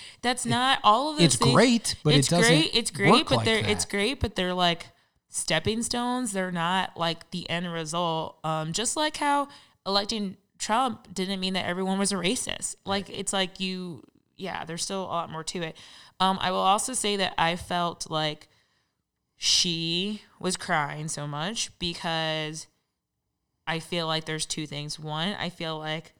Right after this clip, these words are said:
Speaker 1: she probably still hasn't processed all this.
Speaker 2: Mm-hmm.
Speaker 1: I mean, she acknowledged she's in a
Speaker 2: Hasn't really had time, probably, yeah.
Speaker 1: I don't know.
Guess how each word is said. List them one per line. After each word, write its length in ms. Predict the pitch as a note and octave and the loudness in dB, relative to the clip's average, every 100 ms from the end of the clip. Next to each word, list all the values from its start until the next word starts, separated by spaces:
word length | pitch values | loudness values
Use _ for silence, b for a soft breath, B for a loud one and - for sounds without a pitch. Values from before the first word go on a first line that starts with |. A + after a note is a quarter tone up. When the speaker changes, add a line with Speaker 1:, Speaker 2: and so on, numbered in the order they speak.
| _ - | _ -8
Speaker 1:
she 300 | - - D3+ | -2 0 -2
probably 300 | - D3+ E3 | -2 -2 -2
still 140 | - | -4
hasn't 200 | D#3 G#3 | -6 -8
processed 480 | - - - F#3 - | -12 -12 -10 -10 -10
all 100 | - | -10
this. 320 | - - - _ | -14 -14 -18 _
Speaker 2:
Mm-hmm. 280 | B2+ G#2 A2+ | -2 0 2
Speaker 1:
I 20 | D3 | 2
mean, 120 | E3 | 2
she 200 | - E3+ | 4 2
acknowledged 460 | E3+ E3 D#3+ E3 | 0 0 0 0
she's 180 | - D3+ | -2 -2
in 60 | D#3 | -4
a 40 | |
Speaker 2:
Hasn't 140 | G#2+ G#2+ | -2 0
really 200 | G#2+ G2+ | 0 -2
had 180 | G2+ | -4
time, 380 | - B2+ E3 F#2 - | -4 -4 -4 -6 -14
probably, 300 | F2+ F2+ G#2 | -16 -16 -16
yeah. 220 | A#2+ A2+ F#2+ _ _ _ _ _ _ _ _ _ _ - | -20 -20 -20 _ _ _ _ _ _ _ _ _ _ -2
Speaker 1:
I 100 | E3+ | 0
don't 140 | E3 | 2
know. 180 | D3 | -2